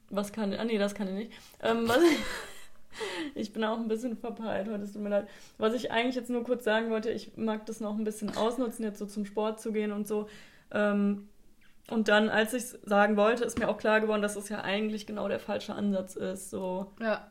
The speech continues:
Speaker 1: bevor es jetzt richtig losgeht, noch mal so richtig
Speaker 2: Jetzt
Speaker 1: reinzuhauen.
Speaker 2: aber noch mal überall
Speaker 1: Aber ich leck ja
Speaker 2: Viren
Speaker 1: auch
Speaker 2: sammeln.
Speaker 1: im, im Sport nicht alles ab oder huste jeden an, so. Also es ist ja jetzt nicht so, als würde das komplett,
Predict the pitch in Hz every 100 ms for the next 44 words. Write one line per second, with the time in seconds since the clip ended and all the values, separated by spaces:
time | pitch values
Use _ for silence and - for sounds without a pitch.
0 | - 202 - 202 202 202 - 202 202 208
1 | 202 202 202 208 196 - 196 190 196 185
2 | 185 190 185 196 - 240 180 190 208 214
3 | 220 190 190 240 220 214 247 247 240 214
4 | 208 202 202 208 214 208 254 202 220 185
5 | 214 220 180 196 202 - - - 214 214
6 | 208 208 220 262 220 - 214 214 - 214
7 | 226 196 202 208 233 247 - 208 208 -
8 | 220 220 208 196 226 233 175 170 180 180
9 | 185 190 190 196 220 196 202 202 214 208
10 | 196 180 - 196 196 190 - 214 202 196
11 | 185 - -